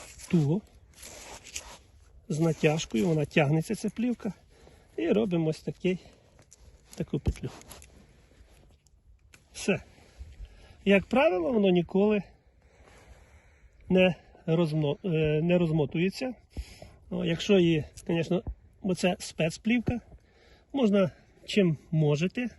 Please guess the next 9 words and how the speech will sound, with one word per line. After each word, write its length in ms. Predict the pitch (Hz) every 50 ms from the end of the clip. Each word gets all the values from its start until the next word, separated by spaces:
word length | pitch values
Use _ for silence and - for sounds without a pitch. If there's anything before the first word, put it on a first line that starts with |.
| - _ -
ну, 160 | 190 196 202
краще 420 | - - 175 180 180 - - 190
такою 380 | 170 - 180 - - 160 143 139
плівкою. 420 | - - 147 151 143 - - 170 156 _ _ _ - - - - _ _ _ _ - - _ _ _ -
Е, 160 | 175 160 175 170
що 240 | - - - 302
далі 220 | 277 240 202 160 143 -
роблю? 280 | - 143 156 - 143 180 -
От 200 | 214 226 247